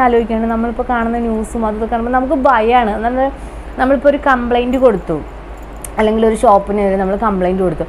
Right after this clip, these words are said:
അവർ ചിലപ്പോ ഈ ഷോപ്പുകാർ already ചില ആൾക്കാരെ സോപ്പിട്ട് അവർക്ക് കൊടുക്കേണ്ടത് കൊടുത്തിട്ടൊക്കെ ആയിരിക്കും അവിടെ നിൽക്കുന്നുണ്ടാവുക. അപ്പൊ കംപ്ലയിന്റ് കൊടുത്തവനെതിരെ ഈ രണ്ട് കൂട്ടരും തിരിയില്ലേ? അപ്പൊ നമുക്ക്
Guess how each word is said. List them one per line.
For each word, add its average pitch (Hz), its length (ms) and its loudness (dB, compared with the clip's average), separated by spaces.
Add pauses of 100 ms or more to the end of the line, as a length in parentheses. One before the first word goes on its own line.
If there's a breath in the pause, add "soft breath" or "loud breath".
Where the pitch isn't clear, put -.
(280 loud breath)
അവർ 170 240 0 (120)
ചിലപ്പോ 254 220 0
ഈ 269 120 -2
ഷോപ്പുകാർ 240 440 4 (140)
already 220 380 4
ചില 262 120 6 (100)
ആൾക്കാരെ 240 380 4 (100)
സോപ്പിട്ട് 233 360 4
അവർക്ക് 247 340 4
കൊടുക്കേണ്ടത് 226 500 0
കൊടുത്തിട്ടൊക്കെ 233 420 0
ആയിരിക്കും 247 280 2
അവിടെ 240 120 2
നിൽക്കുന്നുണ്ടാവുക. 240 640 4 (240 loud breath)
അപ്പൊ - 140 -4 (100)
കംപ്ലയിന്റ് 220 420 2
കൊടുത്തവനെതിരെ 262 920 4
ഈ 277 120 2
രണ്ട് 254 220 2
കൂട്ടരും 285 420 4
തിരിയില്ലേ? 269 380 0
അപ്പൊ 226 180 -6
നമുക്ക് 226 180 0